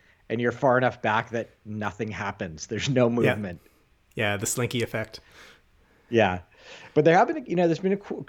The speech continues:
Speaker 1: some cool stuff dropping lately that I think we should talk about. You know, I think we should jump in a little bit into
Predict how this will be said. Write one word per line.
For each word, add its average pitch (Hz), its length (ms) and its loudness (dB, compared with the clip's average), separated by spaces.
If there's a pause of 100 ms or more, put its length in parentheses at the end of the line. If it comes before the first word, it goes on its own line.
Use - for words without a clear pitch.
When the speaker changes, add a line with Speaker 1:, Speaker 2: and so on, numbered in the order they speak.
Speaker 1:
some 170 280 0
cool 165 260 0
stuff 131 380 2
dropping 110 720 -2
lately 113 440 0
that 101 180 -2
I 104 120 0
think 101 180 -2
we 110 100 0
should 95 200 -4
talk 98 280 -2
about. 92 460 0 (140)
You 120 140 2
know, 107 140 4
I 107 80 0
think 123 380 0 (480)
we 123 100 4
should 175 220 4
jump 120 360 0
in 113 220 2
a 107 120 -2
little 113 320 0
bit 113 120 4
into 98 960 0